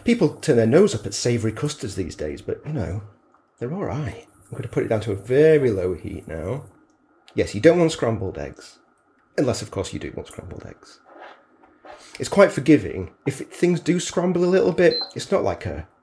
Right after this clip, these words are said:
oh, shush. If things scramble a little bit, it doesn't really matter. Not like if you're making a sweet custard. So this is nice and thick now. As I move my spoon across it, it leaves a trail on the base of the pan.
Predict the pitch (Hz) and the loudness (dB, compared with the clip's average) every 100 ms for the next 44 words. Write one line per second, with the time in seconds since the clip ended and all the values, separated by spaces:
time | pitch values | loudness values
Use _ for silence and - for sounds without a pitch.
0 | - 98 - - 101 - - _ _ _ | -18 -16 -12 -10 -10 -12 -18 _ _ _
1 | _ _ - - - - - _ _ _ | _ _ -20 -20 -16 -16 -18 _ _ _
2 | _ _ _ 143 - 196 - 143 110 95 | _ _ _ -10 -4 -4 0 0 0 -2
3 | 78 117 143 95 - 80 - _ _ - | -2 -2 -2 -6 -6 -8 -10 _ _ -10
4 | 117 151 131 - 73 - 67 - - - | 0 0 0 -4 -8 -10 -12 -12 -18 -20
5 | _ - 120 95 - - 104 87 87 - | _ -6 -4 -6 -8 -10 -8 -8 -10 -10
6 | 98 92 - - - - - _ _ _ | -10 -12 -14 -16 -16 -18 -20 _ _ _
7 | - - _ - 165 - 104 90 - - | -18 -18 _ -6 -4 -4 -6 -8 -10 -12
8 | - 147 - 98 98 147 - _ _ _ | -6 -6 -4 -6 -4 -6 -8 _ _ _
9 | _ _ _ _ _ - - 170 165 160 | _ _ _ _ _ -8 2 6 6 4
10 | 156 123 - - 180 165 139 107 - 98 | 2 0 -2 0 0 0 -2 -6 -4 -2
11 | 120 117 - 123 123 117 107 - 135 135 | -2 -4 -4 -4 -2 -4 -6 -2 0 2
12 | 104 90 107 101 - 98 - 95 64 | 0 -4 -4 -4 -4 -12 -10 -10 -10